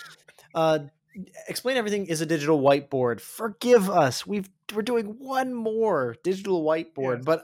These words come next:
Speaker 1: I, I will say it's a smidge different. Um,
Speaker 2: Yeah.
Speaker 1: yeah,
Speaker 2: Oh, for sure.
Speaker 1: probably Miro and some of those have some of these tools now today as well. But I first came across this tool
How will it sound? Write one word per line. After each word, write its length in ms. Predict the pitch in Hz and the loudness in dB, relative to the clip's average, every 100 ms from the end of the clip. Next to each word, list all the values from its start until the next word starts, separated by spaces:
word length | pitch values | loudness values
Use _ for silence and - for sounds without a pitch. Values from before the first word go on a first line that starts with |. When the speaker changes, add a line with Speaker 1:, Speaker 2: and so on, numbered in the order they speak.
| 120 | -2
Speaker 1:
I, 200 | 170 - | -4 0
I 100 | 151 | 0
will 200 | 165 226 | 2 2
say 240 | - 196 190 | 2 -4 -4
it's 320 | 156 151 - _ _ - | -8 -14 -20 _ _ -10
a 80 | 185 | -6
smidge 540 | - - 226 226 - | -4 -2 0 0 0
different. 380 | 180 175 220 359 _ _ - - _ _ | -4 -6 -10 -12 _ _ -20 -20 _ _
Um, 200 | 160 156 | 0 2
Speaker 2:
Yeah. 120 | 151 - | 2 0
Speaker 1:
yeah, 100 | 208 - | -12 -16
Speaker 2:
Oh, 60 | - | -18
for 80 | - | -14
sure. 80 | 202 | 0
Speaker 1:
probably 500 | 190 196 185 190 175 | 4 4 2 0 2
Miro 440 | 156 160 156 151 | 2 4 4 4
and 100 | 147 | 2
some 100 | 143 | -4
of 40 | |
those 140 | 143 131 | -4 -2
have 180 | 135 123 | -4 -4
some 80 | |
of 20 | 135 | -6
these 140 | 123 | -6
tools 320 | - 127 117 | -6 -6 -4
now 180 | 127 123 | -4 -4
today 320 | 120 127 131 | -4 -2 0
as 140 | 127 180 | 0 2
well. 180 | 196 | 2
But 160 | 185 165 - | 2 -4 -4
I 140 | 277 | -4
first 380 | - 277 208 - | -4 -6 -8 -8
came 160 | 190 165 | -8 -6
across 260 | 151 139 | -6 -8
this 120 | 131 - | -8 -10
tool 300 | 120 110 | -8 -8